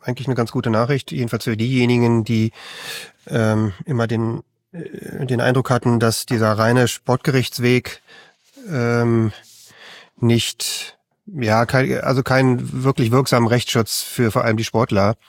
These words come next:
äh, bietet. Ähm, das würde jetzt an der Stelle hier zu weit führen, das Fass nochmal aufzumachen.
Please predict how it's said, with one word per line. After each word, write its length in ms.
äh, 120
bietet. 480
Ähm, 300
das 180
würde 120
jetzt 160
an 60
der 100
Stelle 200
hier 120
zu 140
weit 180
führen, 160
das 100
Fass 220
nochmal 200
aufzumachen. 480